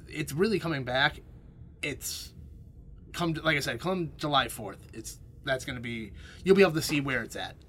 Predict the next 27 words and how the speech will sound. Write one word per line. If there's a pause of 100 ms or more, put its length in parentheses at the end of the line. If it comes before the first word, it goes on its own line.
and
what,
what
the
city's
looking
like. (500)
But (240)
we're
optimistic.
It's
coming
back. (840)
But
the
only
problem
is,
I
mean,
people
that
are (100)
way
smarter
and,
and,